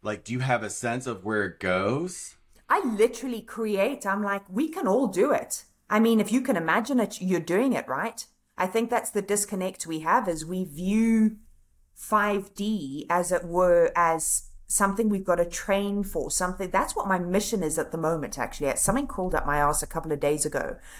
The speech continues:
Speaker 2: And I'm just like, "This five D
Speaker 1: What?
Speaker 2: thing is overrated." And we assume it's, like, so far away and we've gotta
Speaker 1: No,
Speaker 2: work
Speaker 1: it's
Speaker 2: there. And
Speaker 1: already
Speaker 2: it's
Speaker 1: here.
Speaker 2: right here.
Speaker 1: <laughs> It's, it's already
Speaker 2: And so
Speaker 1: here.
Speaker 2: if you can create it. So in my mind, I literally am like, "Okay, so let's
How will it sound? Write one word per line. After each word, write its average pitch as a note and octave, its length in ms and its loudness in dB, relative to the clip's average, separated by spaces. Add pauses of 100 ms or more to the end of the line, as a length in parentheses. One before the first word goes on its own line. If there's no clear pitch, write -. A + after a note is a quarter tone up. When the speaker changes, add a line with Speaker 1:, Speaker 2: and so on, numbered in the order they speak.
(200)
Speaker 2:
And F3+ 120 -2
I'm F#3 120 2
just F3+ 240 0
like, E3 380 -2
"This G3+ 180 2
five A3+ 540 0
D G3+ 160 -2
Speaker 1:
What? B2 160 4
Speaker 2:
thing D#3+ 160 0
is D#3+ 260 -4
overrated." F#3 880 2 (460)
And F3 280 -2
we G3 340 -4
assume A3 480 0
it's, G3 200 -4
like, E3+ 240 -4
so - 400 2
far F3+ 380 2
away D#3 380 2
and D3+ 80 -2
we've D#3 180 -2
gotta D#3+ 180 2
Speaker 1:
No, E3+ 200 6
Speaker 2:
work F3 100 4
Speaker 1:
it's C3 120 -4
Speaker 2:
there. D3+ 100 -2
And C#3 80 0
Speaker 1:
already E3 260 2
Speaker 2:
it's C3+ 100 -4
Speaker 1:
here. F3+ 440 -4
Speaker 2:
right C#4 160 -6
here. C#4+ 200 0
Speaker 1:
<laughs> F3 40 4
It's, - 380 -2 (260)
it's D#3 240 -6
already F3+ 340 4
Speaker 2:
And - 20 4
so A3+ 160 2
Speaker 1:
here. A3 440 2 (280)
Speaker 2:
if A3 160 0
you B3 120 4
can B3 180 0
create A3 580 4
it. F3+ 200 0
So - 120 0
in G3+ 160 2
my G3+ 220 0
mind, A3+ 340 -2
I E3+ 120 4
literally G3+ 440 0
am G3 140 0
like, F3+ 360 -2 (240)
"Okay, G3 220 2
so F#3 160 0
let's G3+ 280 0